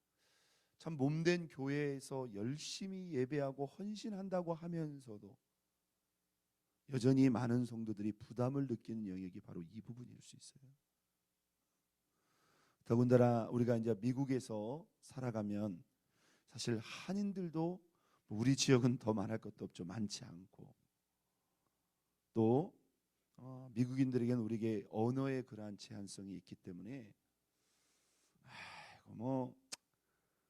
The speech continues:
부담 안 느끼고 스트레치 <laughs> 받지 않고 그렇게 생활할 수 있는 지역으로 우리가 타협하고 숨을 수도 있는 그런,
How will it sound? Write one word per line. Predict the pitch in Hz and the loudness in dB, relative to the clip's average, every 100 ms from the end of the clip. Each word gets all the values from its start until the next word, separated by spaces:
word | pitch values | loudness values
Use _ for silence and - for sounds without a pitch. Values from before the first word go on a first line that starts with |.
| _ | _
부담 | - 117 143 120 | 2 6 8 8
안 | 110 | 6
느끼고 | 131 - 113 113 | 4 2 -2 -2
스트레치 | 117 - 165 - 147 | -4 -8 -8 -4 -4
<laughs> | - | 0
받지 | 135 - 123 | 0 2 2
않고 | 120 - 123 110 113 - - _ - _ - 120 - _ _ - - | 2 2 0 0 -6 -12 -20 _ -20 _ -20 -20 -20 _ _ -20 -20
그렇게 | - 127 143 | -2 2 4
생활할 | 131 160 170 151 139 - - - 127 | 4 4 2 2 -2 -4 -18 -2 0
수 | 127 139 | 2 2
있는 | 120 120 | 2 2
지역으로 | - 127 120 110 107 | 2 2 4 4 0
우리가 | 104 98 - | 0 -2 -6
타협하고 | - 170 151 131 107 101 | -4 -2 -2 -2 -4 -6
숨을 | - 147 139 | -6 -4 -4
수도 | - 101 | -4 -4
있는 | 92 95 | -4 -8
그런, | - 95 95 | -6 -6 -6